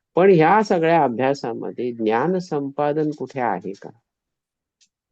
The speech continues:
तर दुर्दैवाने असं म्हणावंसं वाटतं की ते तात्पुरतं काहीतरी पढिक पंडित होण्यासारखं आहे, त्याच्यामध्ये ज्ञानाचा संबंध येत नाही.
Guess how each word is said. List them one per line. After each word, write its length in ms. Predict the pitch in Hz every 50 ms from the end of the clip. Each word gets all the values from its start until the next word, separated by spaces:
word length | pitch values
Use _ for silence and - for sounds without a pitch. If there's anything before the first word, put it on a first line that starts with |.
| _ _ _ _ _ _ _ _ _ _ _ _ _ _ _ -
तर 60 | 120
दुर्दैवाने 680 | 117 113 113 107 107 110 123 127 135 135 135 127 131 135
असं 340 | 131 123 110 104 - 127 127
म्हणावंसं 500 | 117 104 101 104 110 113 117 - - 117
वाटतं 360 | 107 98 92 - _ - 107
की 180 | 113 - - -
ते 180 | - 143 147
तात्पुरतं 840 | 151 - - 185 190 180 - _ _ _ 143 147 151 143 - - 151
काहीतरी 580 | 143 - 117 110 104 104 - 117 117 110 104 104 - - _ _ _ _ _ _ _ _ _ _ _ _ _ _ _ _ _ _ -
पढिक 360 | 120 113 110 135 175 175 -
पंडित 420 | 80 - - 123 113 113 110 120 120 - -
होण्यासारखं 720 | 110 104 101 92 92 90 - 98 92 90 - - - 90
आहे, 180 | 82 82 80 90
त्याच्यामध्ये 680 | - - 92 92 - 113 107 107 107 104 107 107 104
ज्ञानाचा 600 | 104 107 95 85 82 92 101 113 117 - 127 120
संबंध 500 | 117 - 101 95 92 92 92 98 101 98
येत 420 | 101 101 104 101 92 92 - _ -
नाही. 300 | - - - - -